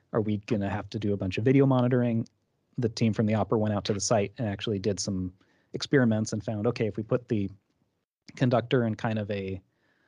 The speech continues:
uh, unusual position in the corner of the orchestra layout, they can still conduct the orchestra, but they're also at the corner closest to the main stage where the singers are,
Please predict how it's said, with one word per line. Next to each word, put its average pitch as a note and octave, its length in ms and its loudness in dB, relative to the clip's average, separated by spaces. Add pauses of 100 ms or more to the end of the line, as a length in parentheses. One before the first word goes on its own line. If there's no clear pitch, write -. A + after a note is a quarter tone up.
(380)
uh, G#2+ 160 -6
unusual B2 400 2
position G#2+ 560 -2
in A2 100 -4
the G2+ 60 -6
corner A#2 640 0 (140)
of G#2 120 -2
the G#2 80 -2
orchestra F#2+ 420 -2
layout, F2+ 440 -4 (440)
they G#2 80 -4
can G#2+ 140 -4
still B2 180 0
conduct A2+ 320 -2
the A#2 80 0
orchestra, G#2+ 480 0
but G2+ 160 -6
they're G#2+ 140 0
also G2 260 -2
at F#2+ 100 -4
the - 60 -10
corner G#2+ 300 -4
closest G#2 560 -4
to G2+ 240 -4
the F#2 300 -4 (460)
main A#2 220 6
stage G#2 260 0
where G2+ 100 -2
the G2 60 -6
singers D3 360 4
are, C3 260 2